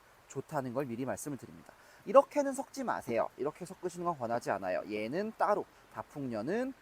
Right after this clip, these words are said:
따로 치시는 게 좋고요. 나머지 네 개는 섞어 치셔도 괜찮을 겁니다. 저는 다 섞어서 쳐요. 이건 다 제가 제 경험에서 말씀을 드리는 거지, 뭐 대단히 과학적인 실험을 통해서 밝혀진 사실은 아니에요. 제 경험을 말씀드릴 뿐이고요.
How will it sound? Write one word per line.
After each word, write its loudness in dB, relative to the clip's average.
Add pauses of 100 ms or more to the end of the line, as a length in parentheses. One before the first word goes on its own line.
(160)
따로 2
치시는 -10
게 -6
좋고요. -2
나머지 0
네 0
개는 -2
섞어 -4
치셔도 0 (360)
괜찮을 -2
겁니다. -4
저는 4
다 -8
섞어서 -2
쳐요. -4 (300)
이건 6
다 8 (300)
제가 6
제 2
경험에서 4
말씀을 0
드리는 -2
거지, -2
뭐 4 (100)
대단히 2
과학적인 2
실험을 0
통해서 -8
밝혀진 -8
사실은 -6 (300)
아니에요. 0
제 -6
경험을 2
말씀드릴 -2
뿐이고요. 0